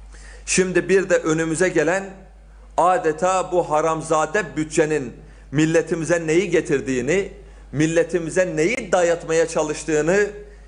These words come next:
yine aynı şekilde bütçenin matematiğini birlikte konuşalım ve müzakere edelim isterim. Bakın her hükümet, her iktidar uyguladığı ve uygulayacağı politikalarda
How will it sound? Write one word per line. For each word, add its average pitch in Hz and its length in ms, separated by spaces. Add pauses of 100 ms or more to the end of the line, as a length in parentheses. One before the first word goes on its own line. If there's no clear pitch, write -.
(120)
yine 175 240
aynı 175 420
şekilde 147 560
bütçenin 156 440
matematiğini 143 1120 (280)
birlikte 147 420
konuşalım 156 720 (320)
ve 151 100
müzakere 139 540
edelim 113 320
isterim. 110 360 (760)
Bakın 196 280
her 226 220
hükümet, 143 560 (540)
her 208 220
iktidar 165 560 (680)
uyguladığı 175 920
ve 156 120
uygulayacağı 165 960
politikalarda 160 1120